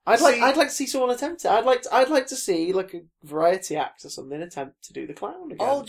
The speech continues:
Speaker 2: all joking aside, I've always been able to separate the creepy clown from the funny clown.
Speaker 1: Have you?
Speaker 2: Yeah, like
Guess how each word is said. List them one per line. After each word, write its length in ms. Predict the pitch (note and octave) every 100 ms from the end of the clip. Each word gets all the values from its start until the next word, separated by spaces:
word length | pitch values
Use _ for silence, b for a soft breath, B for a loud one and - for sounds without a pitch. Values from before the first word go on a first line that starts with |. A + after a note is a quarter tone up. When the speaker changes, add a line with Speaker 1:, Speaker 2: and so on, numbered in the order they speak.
| -
Speaker 2:
all 200 | C#4 C#4+
joking 300 | B3+ A#3 G#3
aside, 440 | - D#3 A#2 A#2
I've 300 | B2 C#3+ D3+
always 400 | D#3 D#3 D3+ D3
been 140 | C#3+ C3+
able 260 | C3 C3
to 120 | B2+
separate 680 | - - - B2 G#2+ G2+ G#2 _ _ _ _ _ _
the 60 | -
creepy 320 | - A#2 G#2+
clown 320 | - G#2+ G#2+
from 140 | G#2+ G2+
the 40 |
funny 260 | - G2+ E2+
clown. 320 | G2 C#2+ F2+ _ _ _ _ _ _ _ _ _ _ _ _ _ _ B B B
Speaker 1:
Have 260 | - B2 B2
you? 240 | C3 D3 D3+ _
Speaker 2:
Yeah, 360 | C#3 F3 C3+
like 280 | A#2+ A#2 -